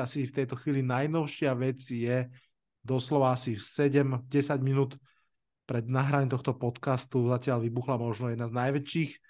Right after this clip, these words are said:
bomb prestupu. Tremaine Edmunds, linebacker,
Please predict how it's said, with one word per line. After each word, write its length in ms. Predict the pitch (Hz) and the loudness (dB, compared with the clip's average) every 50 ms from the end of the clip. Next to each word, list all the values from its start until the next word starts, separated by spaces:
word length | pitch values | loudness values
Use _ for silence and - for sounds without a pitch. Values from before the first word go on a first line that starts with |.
| _ _ _ _ _ _ _ _ _ _ _ _ - | _ _ _ _ _ _ _ _ _ _ _ _ -12
bomb 480 | 110 104 107 143 143 151 151 139 135 - - | -6 0 4 4 6 6 4 2 -2 -4 0
prestupu. 640 | - 147 143 143 143 - - 147 139 - 139 135 135 135 135 | 2 4 4 4 2 2 0 0 2 2 2 2 2 0 0
Tremaine 560 | 131 143 151 156 160 160 156 156 160 - - | 0 2 2 4 4 2 2 2 0 -2 -6
Edmunds, 640 | - 143 143 139 143 143 143 143 143 139 127 131 135 | -2 -2 0 0 2 4 4 4 4 4 2 2 2
linebacker, 800 | 127 127 135 139 143 147 143 151 143 147 151 139 131 131 131 | 4 4 4 4 4 4 4 2 2 2 2 2 2 2 0